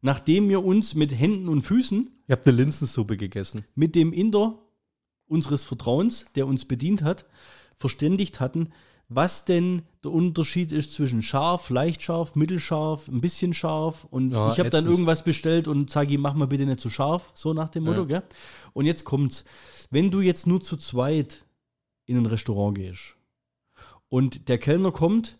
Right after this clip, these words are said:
Speaker 1: mit, weiß ich nicht, mit dem Cordon Bleu und mit dem Zwiebelrostbraten, ja, dann ist ja relativ offensichtlich, was deins ist und was der Steffi gehört. Wenn du aber mit sechzehn bis achtzehn Leuten zum Inder gehst und du weißt nicht mal, was du bestellt hast, weil du die Sprache ja nicht kennst.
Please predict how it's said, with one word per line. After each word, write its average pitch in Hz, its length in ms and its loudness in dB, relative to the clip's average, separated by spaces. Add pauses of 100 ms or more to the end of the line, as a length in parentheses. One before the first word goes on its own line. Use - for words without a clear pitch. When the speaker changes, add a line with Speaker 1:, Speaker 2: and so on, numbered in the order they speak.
Speaker 1:
mit, 147 300 0
weiß 104 200 -2
ich 113 40 0
nicht, 92 300 -4
mit 113 100 -2
dem 107 80 -2
Cordon 107 260 0
Bleu 156 320 4
und 139 300 2
mit 127 160 0
dem 131 60 -2
Zwiebelrostbraten, 101 760 -6 (380)
ja, 131 260 -6 (500)
dann 123 200 0
ist 143 220 -2
ja 151 100 4
relativ 147 480 0
offensichtlich, 139 720 -2
was 107 160 -4
deins 143 280 0
ist 180 180 -2
und 127 160 -2
was 117 120 0
der 117 120 -6
Steffi 107 280 -4
gehört. - 300 -18 (920)
Wenn 139 140 2
du 151 120 2
aber 143 140 2
mit 135 180 2
sechzehn 175 420 -2
bis 139 160 -2
achtzehn 143 360 -4
Leuten 127 360 0 (200)
zum - 180 -6
Inder 156 260 -2
gehst 101 380 -12 (800)
und 127 140 -2
du 127 120 2
weißt 151 240 2
nicht 156 120 -2
mal, 139 120 0
was 127 120 0
du 120 120 0
bestellt 151 320 -2
hast, 120 180 -4
weil 117 100 2
du 110 80 -2
die 107 120 -2
Sprache - 300 -8
ja 117 60 -2
nicht 98 160 -6
kennst. - 320 -16